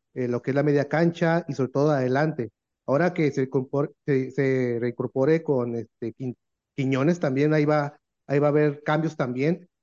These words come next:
Pero por lo pronto ahora contra Ghana y contra Alemania, eh, creo que tien-, tiene que pelear, tiene que pelear, pero yo no tomaría en cuenta el resultado, porque como dice Freddy,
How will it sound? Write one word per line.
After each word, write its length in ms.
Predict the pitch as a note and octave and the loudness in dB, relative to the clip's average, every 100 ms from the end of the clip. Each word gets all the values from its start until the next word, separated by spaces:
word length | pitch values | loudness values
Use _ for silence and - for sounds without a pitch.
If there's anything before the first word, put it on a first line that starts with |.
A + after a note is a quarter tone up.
| _ | _
Pero 240 | D#3+ D3+ D3 | 2 2 2
por 80 | |
lo 80 | C#3+ | 0
pronto 340 | D3+ E3+ G3+ G3 | 2 2 4 4
ahora 200 | G3 G3+ | 4 2
contra 260 | E3+ D3 | 0 0
Ghana 320 | C#3 E3+ G3+ | 0 2 2
y 80 | G#3 | 2
contra 600 | G3+ D#3 D3+ D3 C3+ B2+ | 2 0 0 0 0 0
Alemania, 600 | B2 B2+ B2+ C#3 G3 B3+ - _ _ _ _ | -2 -2 -2 0 0 0 -4 _ _ _ _
eh, 480 | - C#3 C#3+ C#3 C3 _ - | 2 4 4 2 -4 _ 0
creo 260 | G3 B3 | 0 2
que 240 | G#3+ F3+ F3 E3+ | 2 0 0 -6
tien-, 220 | F3+ F#3+ | -4 -4
tiene 200 | F#3+ G#3 | -2 -2
que 100 | A3 | 0
pelear, 380 | A3 G3+ E3+ C3+ | 2 2 2 0
tiene 180 | - F#3+ | -2 -2
que 120 | G3 | 0
pelear, 360 | G3 F#3+ D3 C3 | 0 2 0 -2
pero 460 | C#3+ C#3 C3 B2+ - _ _ _ | -2 0 0 0 -6 _ _ _
yo 160 | C#3+ F#3 | 0 2
no 80 | G3+ | 2
tomaría 260 | F3+ D#3 | 2 2
en 60 | F3+ | 2
cuenta 220 | F3+ F#3 | 2 0
el 60 | G3 | -2
resultado, 480 | - B2+ C3 A#2 | -4 -4 -2 -2
porque 560 | - A2+ - A#2 A2 A2 | -4 -10 -6 -4 -4 -6
como 180 | - B2 | -6 -2
dice 240 | B2+ B2+ D3+ | -2 -2 0
Freddy, 420 | D#3 D#3 F3 | 2 4 2